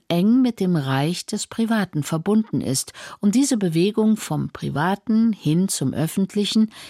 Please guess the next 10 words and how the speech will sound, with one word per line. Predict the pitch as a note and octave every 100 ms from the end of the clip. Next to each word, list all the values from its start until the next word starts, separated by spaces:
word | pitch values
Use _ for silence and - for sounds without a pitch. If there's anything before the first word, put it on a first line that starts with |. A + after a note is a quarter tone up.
| -
ist | A#3 A3 - -
sowohl | D#3 F3 G3 F#3
Jacobs | - D3 D#3 - F#3+ - -
Thema | - D#3+ E3 F#3+ A#3+ -
als | G#3+ G#3+
auch | - G#3+
das | - G#3+ - -
Aufbauprinzip | F#3+ F#3 - - F#3 F#3 - G3 - G#3 G#3
ihrer | - G3 G3+
Argumentation. | G3 G#3+ G#3 G#3 A#3 A3+ - D#3 E2+